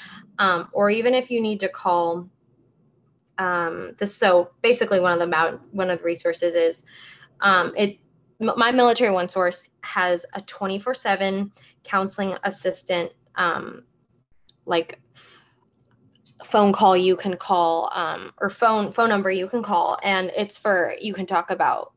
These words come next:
issues with your spouse. You could literally be on the phone with your spouse and be like, Hey, we're having this problem. Like, can you help us counsel us through this right now. And,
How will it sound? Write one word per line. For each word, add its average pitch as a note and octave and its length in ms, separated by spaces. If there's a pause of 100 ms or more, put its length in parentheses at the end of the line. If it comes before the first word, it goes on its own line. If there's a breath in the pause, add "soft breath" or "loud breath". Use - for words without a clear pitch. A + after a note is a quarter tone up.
(120)
issues F#3 360
with G3 160
your G3+ 100
spouse. D#4+ 440
You G#3+ 100
could F#3+ 180
literally B3 360
be A#3+ 80
on A3 120
the G#3 60
phone F3+ 220
with F3 120
your F#3 100
spouse E3+ 260
and F3 80
be D#3+ 80
like, D#3+ 260 (480 loud breath)
Hey, A#3 440
we're G3 200
having F#3+ 420
this F3+ 180
problem. G3+ 720
Like, E3+ 200
can F#3 260
you F3+ 340
help E3+ 260
us E3+ 400 (480 loud breath)
counsel G3+ 440
us F#3 100
through F#3 140
this F3+ 180
right E3 140
now. D3+ 260
And, F#3+ 260